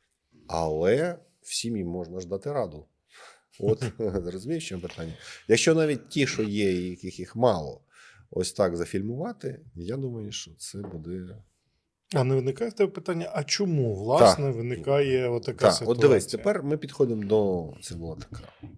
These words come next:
Speaker 2: Ну, побилися
Speaker 1: Стоп.
Speaker 2: вони добре, да.
Speaker 1: Так,
Speaker 2: Азербайджанці
Speaker 1: е, от
Speaker 2: мають дуже цікаву традицію в усіх країнах, де їх, де їм цікаво,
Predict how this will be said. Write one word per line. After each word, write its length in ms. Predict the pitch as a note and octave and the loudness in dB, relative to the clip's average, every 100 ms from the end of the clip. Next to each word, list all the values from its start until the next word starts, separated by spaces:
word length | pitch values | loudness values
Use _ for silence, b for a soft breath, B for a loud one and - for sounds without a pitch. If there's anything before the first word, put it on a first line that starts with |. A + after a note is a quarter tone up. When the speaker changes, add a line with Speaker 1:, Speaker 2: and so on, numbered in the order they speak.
| - | -8
Speaker 2:
Ну, 80 | D#3+ | -6
побилися 500 | A#3 G3+ A3+ D#3+ D3 | -4 6 8 10 8
Speaker 1:
Стоп. 140 | C#3+ | 6
Speaker 2:
вони 260 | C#3 C3 A#2 | 6 4 2
добре, 300 | C3 F#3 B2+ A#2+ G#2+ | 4 6 4 -2 2
да. 220 | C#3+ C#3 | 4 6
Speaker 1:
Так, 80 | A#2 | 8
Speaker 2:
Азербайджанці 800 | G#2+ C#3 G2+ D3 D#3 F#3+ D#3 D#3 | 8 8 8 6 6 4 2 0
Speaker 1:
е, 40 | |
от 60 | C#3+ | 4
Speaker 2:
мають 460 | D3+ D3+ C#3+ - b b b - | 4 2 -2 -6 b b b -4
дуже 260 | C#3 D#3 D3+ | 0 2 2
цікаву 460 | - - D3 C3 | -2 2 4 4
традицію 720 | B2+ B2+ A#2+ G#3 - D3 C3 | 2 -4 -2 -2 -2 -4 -2
в 60 | A#2 | -2
усіх 360 | C3+ - D3+ - | -4 -4 -4 0
країнах, 640 | C#3 C#3 B2 A2+ A#2 G2+ | 0 0 -2 -6 -8 -6
де 200 | A#2+ B2 | -2 -2
їх, 260 | A2 G#2+ _ - | -2 -10 _ -18
де 220 | B2+ C3 | -2 -2
їм 240 | C3 B2+ A#2+ | -2 -6 -6
цікаво, 720 | - C#3 E3+ G#3+ G3+ C#3+ | -6 -2 2 4 2 -2